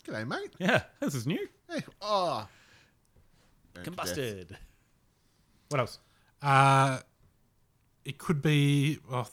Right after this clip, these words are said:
Speaker 3: there's a few weird ones and there's a few normal ones. So there was a guy called Larry Arnold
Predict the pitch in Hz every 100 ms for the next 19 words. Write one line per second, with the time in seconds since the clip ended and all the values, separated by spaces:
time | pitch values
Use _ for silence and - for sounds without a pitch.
0 | - 131 - - - - - _ _ _
1 | _ _ - 170 160 - 254 220 185 185
2 | 147 165 170 147 127 - 156 123 123 117
3 | 107 107 - - 160 143 143 139 143 175
4 | 175 160 131 135 123 110 120 117 107